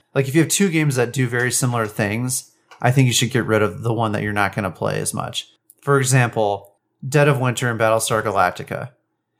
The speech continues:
They're very similar. I still have both, but the only reason I keep Battlestar Galactica is 'cause it's signed by the designer. Otherwise, I would just get rid of it. Like,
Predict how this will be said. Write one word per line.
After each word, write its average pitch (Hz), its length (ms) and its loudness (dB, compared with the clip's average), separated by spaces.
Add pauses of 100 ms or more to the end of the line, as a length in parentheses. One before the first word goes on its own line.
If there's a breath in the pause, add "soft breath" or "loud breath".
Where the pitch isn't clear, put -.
(140)
They're 139 120 0
very 156 300 4
similar. 123 760 0 (420)
I 143 160 4
still 156 280 2
have 131 320 2
both, 135 280 2
but 131 100 -6
the - 120 -4
only 165 320 0
reason 151 300 2
I 117 100 2
keep 131 280 -4
Battlestar 120 380 2
Galactica 107 400 2
is 113 120 -2
'cause 113 160 -4
it's 101 140 -2
signed 107 300 2
by 101 140 2
the 98 100 -2
designer. 95 520 -4
Otherwise, 123 380 4
I 104 80 4
would 98 100 -2
just - 180 -4
get 98 120 -2
rid 92 180 0
of 85 80 -2
it. 90 160 -6
Like, 113 240 -2